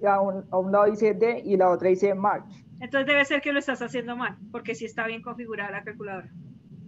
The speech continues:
Speaker 1: Sí. Entonces tal vez sí, profe.
Speaker 2: Coloca, mira, solo coloca, dale un igual, que no aparezca nada. Que no aparezca nada en la calculadora. O sea, solamente
Speaker 1: Sí, ya.
Speaker 2: prendida, lógicamente prendida.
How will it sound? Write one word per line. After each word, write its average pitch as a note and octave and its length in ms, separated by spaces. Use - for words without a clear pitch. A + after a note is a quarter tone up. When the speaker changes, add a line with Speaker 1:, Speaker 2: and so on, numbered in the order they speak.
Speaker 1:
Sí. - 300
Entonces F3 240
tal F#3 120
vez F3+ 200
sí, F3+ 100
profe. E3+ 380
Speaker 2:
Coloca, D#4+ 460
mira, E4 300
solo E4 260
coloca, D#4 600
dale E4 520
un F#4 80
igual, F4 320
que C4 100
no C#4+ 100
aparezca D#4+ 460
nada. C4+ 320
Que C4 120
no C#4 80
aparezca D4+ 420
nada D#4 140
en D#4 60
la D#4 80
calculadora. C4 540
O - 40
sea, C4+ 200
solamente D#4+ 460
Speaker 1:
Sí, F4 60
ya. E4 40
Speaker 2:
prendida, D4 340
lógicamente C4+ 600
prendida. B3 440